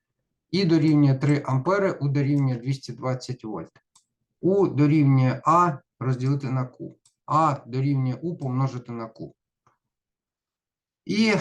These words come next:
е, у нас з вами напруга є двісті двадцять вольт, а ось сили струму немає.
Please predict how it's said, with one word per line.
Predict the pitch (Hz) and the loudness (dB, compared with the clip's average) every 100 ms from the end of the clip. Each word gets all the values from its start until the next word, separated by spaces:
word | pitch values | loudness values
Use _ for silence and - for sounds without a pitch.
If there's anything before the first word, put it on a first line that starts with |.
| - | 0
е, | 175 | 0
у | 165 156 151 | 2 2 2
нас | 175 175 151 | 2 4 2
з | |
вами | 131 156 156 151 147 127 127 _ _ _ _ _ _ _ - | 2 2 4 2 2 0 -4 _ _ _ _ _ _ _ -4
напруга | 160 170 165 131 113 | -4 -2 -4 -4 -8
є | 113 147 208 214 | -8 -4 -2 -2
двісті | 170 160 - | -2 -4 -4
двадцять | 143 143 139 135 123 127 | -4 -2 -2 -4 -10 -8
вольт, | 120 110 | -8 -6
а | 123 | -2
ось | 147 143 - | 0 -2 -2
сили | 156 151 | -4 -2
струму | 139 175 214 196 | -4 -6 -4 -2
немає. | 156 165 131 110 101 98 | 0 2 0 -2 -6 -18